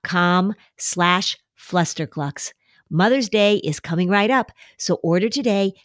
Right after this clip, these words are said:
to get fifteen percent off your purchase at skylightcal dot com slash flusterclux.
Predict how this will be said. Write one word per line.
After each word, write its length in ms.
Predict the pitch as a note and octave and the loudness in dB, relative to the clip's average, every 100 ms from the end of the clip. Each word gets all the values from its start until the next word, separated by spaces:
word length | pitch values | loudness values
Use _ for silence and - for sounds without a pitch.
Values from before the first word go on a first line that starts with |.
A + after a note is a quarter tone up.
| - | -8
to 80 | - | -4
get 240 | E3 - | -2 -4
fifteen 580 | - - D4 - D#4 C#4 | -16 -6 -6 -4 -8 -6
percent 380 | D4+ D4 C#4 B3 | -6 -2 0 2
off 200 | A3 - | 0 0
your 320 | E3+ A#3+ C#4 | 2 2 2
purchase 500 | C#4 G3 E3+ F3 F3 - - _ | 0 -4 -2 -4 -4 -8 -20 _
at 140 | D#3+ | -6
skylightcal 1300 | - - - E3 E3 G#3+ A#3 B3 - G3+ G3 G3+ G#3+ G#3 _ | -4 -6 -2 0 2 4 2 0 -2 -2 0 2 0 -6 _
dot 300 | E3+ G#3 - | 0 0 -2
com 440 | - G3+ G#3 G#3+ A3+ _ _ | -4 -2 0 -2 -6 _ _
slash 640 | - - E3+ F#3 G3+ - - _ _ | -8 -2 2 2 2 -2 -6 _ _
flusterclux. 960 | - E3 D3+ - - - - - - | -6 -4 -4 -8 -12 -14 -12 -10 -10